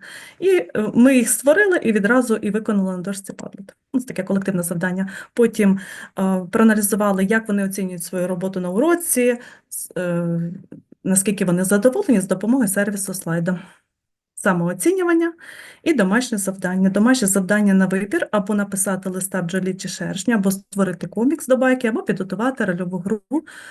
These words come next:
«Дружба бджоли та шершня». Орієнтуємо на позитивний результат.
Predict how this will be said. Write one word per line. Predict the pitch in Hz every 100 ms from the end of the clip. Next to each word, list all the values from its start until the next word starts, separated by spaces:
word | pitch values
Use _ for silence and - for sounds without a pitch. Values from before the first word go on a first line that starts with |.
| - -
«Дружба | 202 330 392 285 294 294
бджоли | 185 185 214
та | 254 - 202
шершня». | 196 185 180 - 190 - - -
Орієнтуємо | - 202 196 294 254
на | 202
позитивний | 220 190 180 202 202 208
результат. | 190 190 190 190 170 -